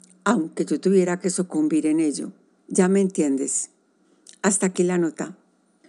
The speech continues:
Por lo que toca al tema invitado, decir que la inmigración de europeos al Río de la Plata hizo que desde mil ochocientos diez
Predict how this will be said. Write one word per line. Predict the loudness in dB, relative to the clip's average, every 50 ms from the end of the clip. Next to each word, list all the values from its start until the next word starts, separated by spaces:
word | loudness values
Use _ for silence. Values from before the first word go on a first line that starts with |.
| _ _ 0
Por | 0 2 2
lo | 2 0
que | 0 0 -2
toca | 2 0 0 0 0
al | -4 0
tema | 2 2 2 4 2
invitado, | 2 0 0 0 0 0 2 2 2 2 0 0 -2 -8 _ -10
decir | 2 2 4 4 4 2 2 2 2
que | 2 0 0
la | 0 2
inmigración | 2 0 0 0 0 0 0 -2 0 0 0 2 2 2 4
de | 4
europeos | 4 4 4 2 0 2 2 2 2 2 -2 -6 -10 -16 _ -20 -20 -20 -20 -20 -20 -20 _ -2
al | 0 0 2
Río | 2 2 2
de | 2 2
la | 0 -2 0
Plata | 0 0 0 0 0 0 0 -2 -2 -2 -4 -12 _ _ _ _ _ _ _ _ 0
hizo | 2 2 2 4 0 -2 -2 2
que | 2 4
desde | 4 4 4 2 2
mil | 2 2 0
ochocientos | 0 0 0 -2 0 0 0 0 0 2 0 0 0 2
diez | 2 2 4 2 0 0 -4 -8